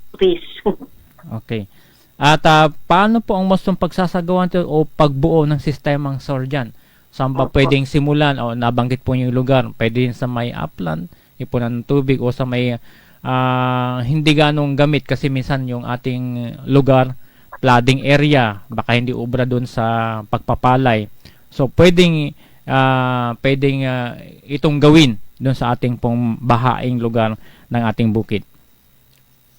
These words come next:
Speaker 1: Opo. So, kung meron po tayong lugar doon na isang bahaing lugar, so, mag-, may ideal po sana ay mga one ha-,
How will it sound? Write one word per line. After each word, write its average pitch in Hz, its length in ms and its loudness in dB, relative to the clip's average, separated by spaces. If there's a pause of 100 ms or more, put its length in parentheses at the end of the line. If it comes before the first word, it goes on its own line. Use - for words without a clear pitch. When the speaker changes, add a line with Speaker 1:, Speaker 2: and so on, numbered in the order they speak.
(580)
Speaker 1:
Opo. - 400 -2 (340)
So, 269 160 4
kung 302 160 2
meron 302 260 4
po 277 140 0
tayong 247 340 2
lugar 262 320 4
doon 220 400 4
na 202 220 2
isang 208 320 0 (480)
bahaing 190 500 2
lugar, 202 460 2
so, 220 160 0 (320)
mag-, 202 160 -6 (240)
may 214 240 2
ideal 247 340 2
po 233 220 -2
sana 240 340 2
ay 208 220 2
mga 202 240 0
one 196 240 2
ha-, 196 240 -4